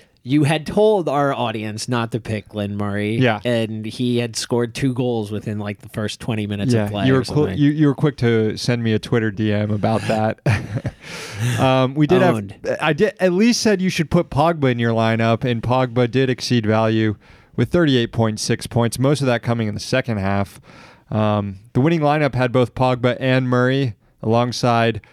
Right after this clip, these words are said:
Speaker 2: Wolves' Roman Saiz, who put up thirty-four as a cheap defensive midfielder. I mean, we've been watching Saiz all season.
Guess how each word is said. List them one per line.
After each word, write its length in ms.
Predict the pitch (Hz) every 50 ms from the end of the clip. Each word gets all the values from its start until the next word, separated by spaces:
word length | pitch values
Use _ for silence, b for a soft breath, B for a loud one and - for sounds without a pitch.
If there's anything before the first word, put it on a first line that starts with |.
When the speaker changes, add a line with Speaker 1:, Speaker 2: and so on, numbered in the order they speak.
| b b -
Speaker 2:
Wolves' 360 | 120 123 131 131 123 107 95
Roman 280 | 123 131 131 127 123 117
Saiz, 580 | - - 123 113 120 143 143 135 131 123 -
who 80 | - 123
put 180 | 107 - 123 120
up 180 | 113 - _
thirty-four 640 | - 156 147 139 131 113 - - 139 139 135 127 117
as 160 | 113 107 98
a 40 | 95
cheap 360 | - - - 135 135 123 -
defensive 420 | - 120 - 120 120 - 123 107 98
midfielder. 540 | 107 123 123 - - 123 110 110 - 113
I 80 | 113 113
mean, 160 | 117 120 123
we've 180 | 143 196 214 190
been 160 | 247 208 147
watching 400 | 127 123 135 143 - - 135 123
Saiz 500 | 110 - - 123 117 120 120 117 - -
all 140 | 131 131 120
season. 560 | - - 127 131 139 113 110 104 101 101